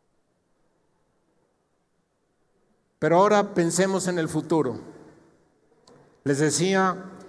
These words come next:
que no tenemos que pensar linealmente, tenemos que pensar exponencialmente. Un desarrollo de producto, de, ese es pensar linealmente,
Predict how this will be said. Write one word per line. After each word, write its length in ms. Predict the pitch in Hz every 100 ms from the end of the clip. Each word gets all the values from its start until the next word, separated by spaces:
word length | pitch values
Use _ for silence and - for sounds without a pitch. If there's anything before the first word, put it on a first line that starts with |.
| - -
que 80 | 165
no 120 | 190
tenemos 400 | 190 196 202 190
que 80 | 185
pensar 520 | 143 156 151 180 175
linealmente, 800 | 175 165 175 175 165 156 143 110
tenemos 420 | 107 139 175 180
que 100 | 180
pensar 440 | 175 156 156 170 170
exponencialmente. 1080 | 139 151 143 143 160 151 147 143 127 - 92 - - _ _ -
Un 120 | 185
desarrollo 560 | 196 185 180 175 180 180
de 80 | 170
producto, 840 | 160 151 165 190 190 180 180 - - - -
de, 220 | 147 139 - -
ese 200 | 165 190
es 120 | 185
pensar 420 | - 160 151 170
linealmente, 800 | 165 160 165 160 156 156 139 101